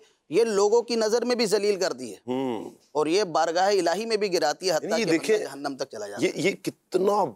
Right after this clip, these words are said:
Speaker 2: بڑا مقام ہے خرم بھائی، کوئی اللہ کی بارگاہ میں سچا لکھا جا رہا ہے۔
Speaker 1: بالکل۔
Speaker 2: اللہ کی بارگاہ میں۔ مدنی چینل کے ناظرین غور کریں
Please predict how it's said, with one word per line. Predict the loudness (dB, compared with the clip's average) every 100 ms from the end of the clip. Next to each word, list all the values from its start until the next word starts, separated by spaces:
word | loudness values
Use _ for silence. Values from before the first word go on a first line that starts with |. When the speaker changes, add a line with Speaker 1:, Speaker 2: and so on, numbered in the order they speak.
| _ -10
Speaker 2:
بڑا | -6 0
مقام | 2 2 2 0 0
ہے | -2
خرم | -2 -4 -2
بھائی، | -4 -6 _ _ _ _ _ _ _ _
کوئی | -2 0
اللہ | 0 0
کی | -2 0
بارگاہ | 0 2 0 0
میں | 0
سچا | -6 -6 -4
لکھا | -4 -2 -2
جا | 0 -4
رہا |
ہے۔ | -6 _ _ _ _ _ _ _ -16
Speaker 1:
بالکل۔ | -14 -2
Speaker 2:
اللہ | 2 2 0
کی | -2 0
بارگاہ | 2 0 -2
میں۔ | -4 -8 -16 _ _ _
مدنی | -2 0
چینل | 0 2
کے | 2
ناظرین | 4 4
غور | 2 2 2 2
کریں | 2 2